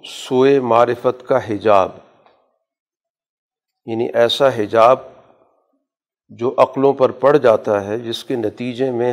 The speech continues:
حقائق مسخ ہو جاتے، چیزوں کی پہچان قائم نہیں رہتی، شعور ان کا بہت نچلی سطح پر آ جاتا۔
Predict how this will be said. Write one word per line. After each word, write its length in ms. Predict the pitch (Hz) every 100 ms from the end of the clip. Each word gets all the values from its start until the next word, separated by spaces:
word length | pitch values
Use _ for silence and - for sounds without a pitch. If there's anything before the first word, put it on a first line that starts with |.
| 113
حقائق 480 | 95 113 120 131 -
مسخ 320 | 113 123 -
ہو 100 | 104
جاتے، 320 | 90 87 _ _ _ _ _ _ _ _ _ _ _ _ _ _ _ _ -
چیزوں 320 | 120 120 139
کی 140 | 139 -
پہچان 580 | 110 107 120 113 127 147 _ _ _ _ _ _ _ _ _ _ _ _ -
قائم 280 | 120 131 135
نہیں 140 | 117
رہتی، 340 | 95 90 - - _ _ _ _ _ _ _ _ _ _ _ _ _ _ _ _ _ _ _ _
شعور 460 | - - 127 143 147
ان 180 | 135 127
کا 200 | 131 131 151 - _ _ _ _ _ _
بہت 480 | 101 107 127 143 139
نچلی 380 | 117 131 127 147
سطح 320 | 139 139 143 131
پر 120 | 117
آ 100 | 104 98
جاتا۔ 340 | 95 -